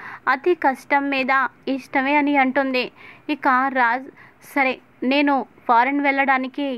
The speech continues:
ఏర్పాట్లు చేసుకుంటాను" అని చెప్పి లోపలికి వెళ్ళిపోతాడు. ఇక ఇందిరాదేవి అలాగే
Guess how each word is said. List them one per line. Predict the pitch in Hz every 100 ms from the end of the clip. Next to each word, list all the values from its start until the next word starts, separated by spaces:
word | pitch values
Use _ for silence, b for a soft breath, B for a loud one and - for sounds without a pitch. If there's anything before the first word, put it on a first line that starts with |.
| 226
ఏర్పాట్లు | 240 240 294 285
చేసుకుంటాను" | 277 269 262 - 277 277 277 254 - _ -
అని | 262
చెప్పి | 285 302 285 311
లోపలికి | 254 247 285 285 294
వెళ్ళిపోతాడు. | 247 247 247 277 277 269 269 - -
ఇక | 269 269 254
ఇందిరాదేవి | 226 240 269 277 262 240 254 - -
అలాగే | 220 254 302 302